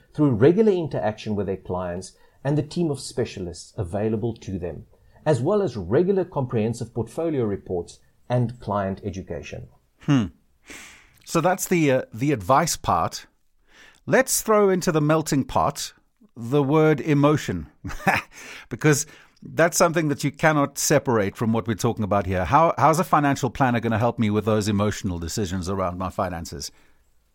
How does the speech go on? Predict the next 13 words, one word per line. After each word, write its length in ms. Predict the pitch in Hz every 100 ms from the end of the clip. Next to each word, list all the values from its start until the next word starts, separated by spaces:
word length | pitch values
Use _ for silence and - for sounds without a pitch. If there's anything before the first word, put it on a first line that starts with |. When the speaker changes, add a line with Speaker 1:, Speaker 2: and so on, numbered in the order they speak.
| _ _ -
Speaker 1:
Yes, 360 | 117 - -
financial 460 | 113 123 208 226 208
markets 520 | 120 131 127 117 -
are 140 | 104 -
often 320 | - 220 147
driven 440 | 92 120 107 101
by 260 | 95 101 95
the 160 | 92 104
emotions 640 | 101 107 104 113 101 85
of 280 | 87 90 -
fear 540 | - 160 156 180 196 _ _
and 180 | 123 104
greed. 520 | - 113 120 87 85